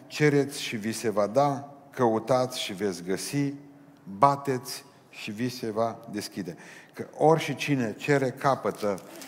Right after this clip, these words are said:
cine caută, găsește. Și celui ce bate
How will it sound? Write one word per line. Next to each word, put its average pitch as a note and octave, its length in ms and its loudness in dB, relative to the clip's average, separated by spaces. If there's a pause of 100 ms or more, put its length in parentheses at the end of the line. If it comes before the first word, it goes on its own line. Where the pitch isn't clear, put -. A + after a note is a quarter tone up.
(220)
cine C3+ 640 0
caută, C3+ 600 2 (160)
găsește. G#2 640 -2 (200)
Și A#2+ 160 -8
celui C#3+ 320 2
ce A2+ 140 -6
bate C#3 480 2